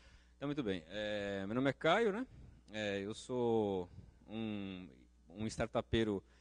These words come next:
que tomou aquele boxe do mercado. Não sei se vocês viram um videozinho já, que o cara de startup, ele, ele começa, é,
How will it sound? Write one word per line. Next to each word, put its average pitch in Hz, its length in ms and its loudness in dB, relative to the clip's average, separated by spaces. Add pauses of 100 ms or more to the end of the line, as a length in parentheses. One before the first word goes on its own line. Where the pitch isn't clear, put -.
(380)
que 95 500 -2
tomou 110 320 4
aquele 110 180 -2
boxe 104 380 0
do 104 80 -4
mercado. 104 380 -2
Não - 20 -14
sei 147 100 -4
se 139 80 -8
vocês 120 160 -10
viram 120 200 4
um 110 40 0
videozinho 104 400 -4
já, 110 160 0
que 101 180 -4
o 92 100 -4
cara 104 200 0
de - 540 -18
startup, - 440 -2
ele, 120 140 -4
ele 104 200 -2
começa, 107 400 -2 (160)
é, 98 320 -2